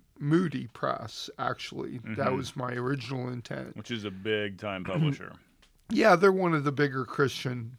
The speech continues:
Speaker 2: Yeah.
Speaker 1: publishers. And Amy Simpson, who wrote the endorsement for my first book,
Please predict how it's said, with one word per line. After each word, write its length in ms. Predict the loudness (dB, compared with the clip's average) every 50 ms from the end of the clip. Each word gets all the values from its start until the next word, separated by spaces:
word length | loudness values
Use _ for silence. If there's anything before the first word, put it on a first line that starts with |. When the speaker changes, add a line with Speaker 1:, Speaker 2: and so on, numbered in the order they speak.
| _ -8
Speaker 2:
Yeah. 140 | -2 0
Speaker 1:
publishers. 800 | 0 2 2 2 0 -2 -2 -4 -6 -6 -6 -8 -10 -12 -16 -18 -18 -18 -18 -20 -20 -20 -20 -20 -20 -20 _ _ _ _ -6
And 460 | -2 -2 0 0 0 0 -2 -4 -6 -6 -4
Amy 280 | 0 2 2 4 4 2
Simpson, 480 | 4 4 6 6 6 4 4 2 2 4
who 100 | 4 4
wrote 260 | 4 4 4 2 2 0
the 100 | -2 -2
endorsement 580 | -2 0 0 0 0 -2 -2 -4 -4 -4 -4
for 100 | -4 -6
my 160 | -6 -4 -6 -4
first 520 | -2 0 0 0 0 -2 -8 -12 -10 _
book, 320 | -2 0 0 0 -2 -4